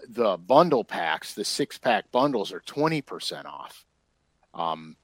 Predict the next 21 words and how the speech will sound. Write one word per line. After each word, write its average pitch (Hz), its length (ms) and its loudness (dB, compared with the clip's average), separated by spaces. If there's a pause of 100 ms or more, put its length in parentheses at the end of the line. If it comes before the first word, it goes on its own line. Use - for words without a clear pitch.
(140)
throughout 110 360 0
the 87 100 -10
whole 98 180 -6
month. 98 480 -4
So, 82 440 -8 (460)
um, 76 380 -14 (100)
I - 120 -10
completely 117 540 0
forgot 107 540 2
that. 78 280 -6
The 95 140 -2
other 127 260 4
thing 107 240 -2
I, 90 200 -2
I 82 260 -10 (800)
stuttered 92 600 0
on 82 320 0 (320)
was 95 380 -2
all 123 380 8
the, 127 300 6
um, 87 380 2